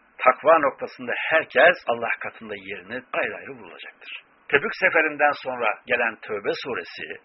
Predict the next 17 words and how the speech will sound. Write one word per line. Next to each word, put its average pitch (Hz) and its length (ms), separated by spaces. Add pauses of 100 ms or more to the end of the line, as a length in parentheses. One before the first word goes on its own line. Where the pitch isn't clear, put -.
(120)
Müslüman 143 520
toplumu 147 540
derinliğine 131 600
analiz 117 400
etmiştir. - 680 (360)
Aslında 117 420
Tevbe 104 320 (100)
suresi 131 320 (160)
sadece 120 420 (260)
Tebük 117 320
seferinden 110 460 (120)
sonra 95 220
gelmedi. 151 600 (140)
Mekke'nin 143 460 (160)
fethinden 113 560
önce, 95 300 (240)
Mekke'nin 139 460